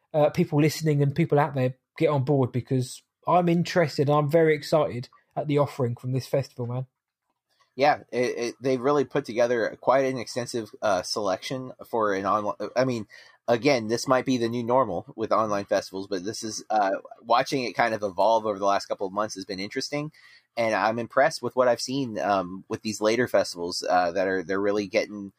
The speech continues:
Speaker 2: um, the filmmakers are willing to put their, their work out there and let people see it. So while Matt has said, uh, we don't know the quality of the films that we just previewed, um, hopefully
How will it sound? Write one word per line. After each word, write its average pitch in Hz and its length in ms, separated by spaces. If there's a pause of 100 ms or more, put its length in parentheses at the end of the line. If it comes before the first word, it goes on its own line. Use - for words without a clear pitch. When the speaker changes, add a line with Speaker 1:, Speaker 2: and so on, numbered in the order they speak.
(380)
Speaker 2:
um, 98 320
the 104 80
filmmakers 110 600 (160)
are 104 80
willing 107 340
to - 80
put 113 160
their, 104 320
their 104 160
work 104 260
out 104 220
there 113 300
and 95 160
let 95 160
people 107 240
see 107 260
it. 87 140
So 104 260 (320)
while 127 300
Matt 127 260
has 127 140
said, 135 360
uh, 110 220
we 123 120
don't 120 280
know 127 400 (140)
the 131 80
quality 143 400
of 135 60
the 139 60
films 143 260
that 127 100
we 131 120
just 131 300 (180)
previewed, 170 460 (460)
um, 104 300
hopefully 160 580